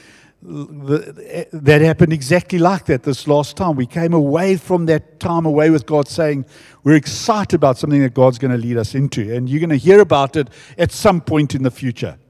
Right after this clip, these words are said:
All right, watch this space. I'm excited about it. I think it's gonna be a genuinely awesome adventure for our church. But there was one other moment of that weekend that stands out for me.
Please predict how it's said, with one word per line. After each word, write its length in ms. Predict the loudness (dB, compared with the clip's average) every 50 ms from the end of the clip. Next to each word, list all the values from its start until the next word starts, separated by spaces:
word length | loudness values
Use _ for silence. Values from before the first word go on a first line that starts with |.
| _ _ -4
All 60 | 0
right, 220 | 0 0 0 2
watch 280 | 2 2 2 2 0 2
this 160 | 2 2 2
space. 540 | 0 -4 0 2 2 2 0 -2 -8 -14 -18 _ _ _ _ _ _ _ _ _ _
I'm 180 | 0 2 2 2
excited 460 | 0 0 0 0 0 0 0 -2 -2
about 240 | -2 0 0 0 -2
it. 100 | -4 -8
I 80 | -12 -12
think 220 | -6 -4 -2 -2
it's 140 | -2 -4 -2
gonna 160 | -2 -2 -2
be 120 | -2 -2 -4
a 180 | -4 -4 -8 -12 _ _ _ _ _ _ _
genuinely 500 | -4 2 2 4 4 4 2 2 2 2
awesome 380 | 2 2 2 0 0 0 0 0
adventure 440 | 0 2 2 0 0 0 -4 -6 -8
for 200 | -4 -2 0 0
our 80 | 0
church. 600 | -2 -4 -4 -2 -2 -2 -2 -6 -14 -20 -20 -20 _ _ _ _ _ _ _ _ _ _ _ _ _ _ _ _ _ _ _ _ _ _ _ _ _ _ _ _ _ _ _ _ _ _ _ _ _ _ _ _ _
But 140 | -2 0 2
there 120 | 4 4
was 120 | 4 4
one 280 | 6 4 4 4 4 0 -4 0
other 180 | 2 2 2
moment 800 | 4 4 2 2 2 0 -2 -4 -6 -8 -12 -16 -18 -20 -20 _ _ _ _ _ _ _ _ _ _ _ _ _ _ _ _
of 120 | -2 2
that 200 | 4 4 4 4
weekend 440 | 0 -2 -2 -2 -4 -4 -4 -2 -2
that 180 | -2 -2 -4 -6
stands 680 | -10 -10 -10 -8 -6 -4 -2 0 0 -2 -2 -4 -6
out 280 | -6 -6 -6 -6 -6 -8
for 220 | -8 -8 -8 -8
me. 240 | -8 -12 -18 -20 _